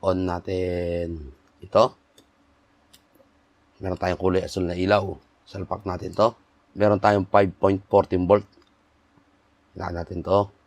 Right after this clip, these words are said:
Sa two ohms kagad tayo. On natin. Oy. Bali, wala ang kanyang two amps.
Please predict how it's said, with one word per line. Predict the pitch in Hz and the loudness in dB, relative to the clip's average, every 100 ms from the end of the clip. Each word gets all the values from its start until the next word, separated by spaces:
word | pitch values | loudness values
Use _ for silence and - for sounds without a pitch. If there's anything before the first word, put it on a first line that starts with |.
| _ _ _ | _ _ _
Sa | - | -6
two | - 107 | 0 4
ohms | 107 104 | 4 2
kagad | - 98 98 | 4 6 6
tayo. | 87 95 101 120 _ _ _ _ _ _ - | 2 2 2 2 _ _ _ _ _ _ -6
On | 90 | -2
natin. | 87 90 95 117 123 _ _ _ _ _ _ _ _ _ _ _ _ _ _ _ _ _ _ | -2 -2 0 -2 -6 _ _ _ _ _ _ _ _ _ _ _ _ _ _ _ _ _ _
Oy. | 85 90 110 117 90 98 - _ _ _ _ _ _ _ _ _ _ _ - | -2 2 2 0 -4 -10 -20 _ _ _ _ _ _ _ _ _ _ _ 0
Bali, | 92 113 107 | 4 6 6
wala | 92 92 92 _ _ _ - _ _ _ _ | 4 2 -2 _ _ _ -20 _ _ _ _
ang | 90 85 | -14 -4
kanyang | 95 90 92 98 | -2 0 -2 -4
two | 98 87 | -4 -6
amps. | 90 87 92 - - | -4 -6 -8 -18 -20